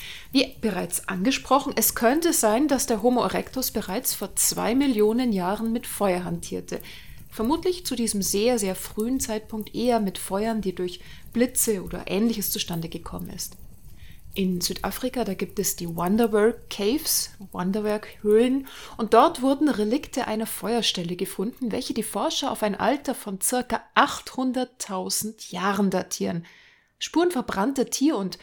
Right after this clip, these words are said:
auch Pflanzenteile oder durch Hitze zerborstene Steine in einer Höhlentiefe von etwa dreißig Metern zeigen,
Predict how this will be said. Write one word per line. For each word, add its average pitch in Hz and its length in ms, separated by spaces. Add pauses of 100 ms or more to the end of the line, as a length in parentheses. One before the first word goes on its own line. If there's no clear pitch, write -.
(120)
auch - 180
Pflanzenteile 226 880 (300)
oder 175 180
durch 170 380
Hitze 254 340
zerborstene 196 640
Steine 247 680 (320)
in 240 180
einer 180 300
Höhlentiefe 269 560
von 208 160
etwa 190 180
dreißig 180 540
Metern 190 340
zeigen, 233 560